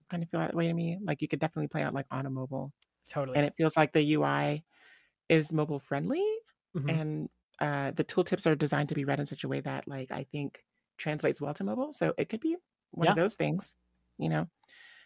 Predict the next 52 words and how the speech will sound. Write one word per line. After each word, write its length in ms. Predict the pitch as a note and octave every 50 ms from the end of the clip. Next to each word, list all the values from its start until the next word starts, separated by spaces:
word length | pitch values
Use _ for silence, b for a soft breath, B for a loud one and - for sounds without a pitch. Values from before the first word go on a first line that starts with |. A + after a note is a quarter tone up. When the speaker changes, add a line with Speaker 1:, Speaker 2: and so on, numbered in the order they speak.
| b b
Speaker 1:
But, 300 | F3+ F#3 F#3+ F#3 F#3 - - -
I 60 | F#3
mean, 160 | F3+ F3 E3
definitely 340 | E3+ F#3 - F3+ D#3+ D#3 D3+
it 60 | C#3+
needs 160 | D3 C#3 -
some 100 | - C#3
information 380 | C#3 - C#3 C3 B2+ B2+ - A#2+
out 100 | A#2 -
there, 100 | B2 A#2
because 300 | A#2+ C3 - C#3 B2+ B2+
that 100 | C3+ -
was 100 | C3+ C3 -
frustrating 400 | B2+ B2+ - - B2 B2 B2 B2+
trying 180 | - B2+ B2
to 60 | B2+
figure 180 | - C3 B2 B2
out 100 | B2 -
anything. 480 | - B2+ B2+ B2+ - B2+ B2+ B2+ D3 - -
And 200 | - D3+ C#3+ - -
that's 160 | G#3+ - -
what 80 | E4+
I 40 | E4
like 180 | D#4 C4+ B3 -
about 200 | - F#3+ F3+ -
what, 140 | - - - - -
like, 160 | F3 E3+ F3+
what 120 | F3+ -
you 80 | F#3 F#3
said. 320 | - - E3+ E3+ E3+ E3 - b b b b b b b b b b _ _ _
When 240 | E3+ E3+ G#3 G3+ G3+
we 120 | A3 A3+
get 240 | G#3 A3+ A3 - - -
all 160 | D3 D3+ E3+ A3
of 80 | A3 F3+
this 300 | F3 E3+ - - - - _ _ _ _ _ _ _ _ -
stuff, 500 | - - - - D#3+ C#3+ D3 - - - - _ _ _ _ _ _ _ _ _ _ _ _ _ _ _ -
like, 100 | D#3 -
all 140 | - E3 F#3 F#3
this 120 | F#3+ E3
time 220 | - F3+ D#3+ D#3 D#3
in 60 | D3+
the 60 | D3+
world 220 | C#3+ D3 C#3+ C#3 -
to, 80 | C#3
like, 100 | C#3 -
play 120 | - E3 D3
the 80 | D3
game 200 | C3+ D3 D3 D3+
and 120 | D3 D3 C#3+
learn 200 | D3+ D3+ D#3 -
together, 600 | - D#3+ - - C#3 C#3 C#3 D#3+ F3 G#3 C4